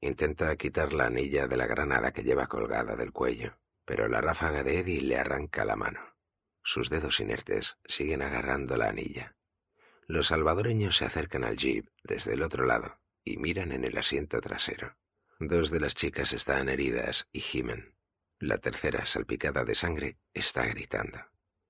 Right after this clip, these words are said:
Los salvadoreños abren fuego. Uno de ellos se ríe a carcajadas. "Mira cómo bailan". Eddie se obliga a mirar. Luego se aleja. Segura, Forti, Ochoa,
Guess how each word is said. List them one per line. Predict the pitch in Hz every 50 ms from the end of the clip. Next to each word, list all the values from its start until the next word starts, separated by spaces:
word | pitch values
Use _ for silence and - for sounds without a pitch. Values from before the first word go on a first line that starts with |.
| _ _
Los | _ 67 65 65 -
salvadoreños | 71 69 69 73 80 92 98 101 95 87 78 - -
abren | 67 64 64 64 62 -
fuego. | - - 58 58 - - 58 - _ _ _ _ _ _
Uno | 82 78 78 65
de | 69 65 60
ellos | 62 - 60 62 60 - - - -
se | - - - -
ríe | - 69 69 76 73 69 67
a | - -
carcajadas. | - 57 55 - - - - - - 53 50 - - - - - - - _ _ _ _ _ _ _ _ _ _
"Mira | 117 117 147 143
cómo | 127 139 135 131 113
bailan". | 113 123 143 135 120 110 85 71 67 64 - - _ _ _ _ _ _ _ _ _
Eddie | - 85 73 62 60 - - _ _
se | - - - 60 57
obliga | 62 58 58 76 80 76 80 69 57
a | 53
mirar. | 52 50 50 50 50 - - - _ _ _ _ _ _ _
Luego | - 82 85 76 60 53 52 55 - - -
se | - - - 64
aleja. | 57 58 58 - - - 58 - - - _ _ _ _ _ _ _ _ _
Segura, | - - - 60 55 55 53 50 - - - - _ _ _
Forti, | - - - - - 58 - - - - - - - _ _ _ _ _ _ _ _
Ochoa, | - - - - - - 57 53 - - - -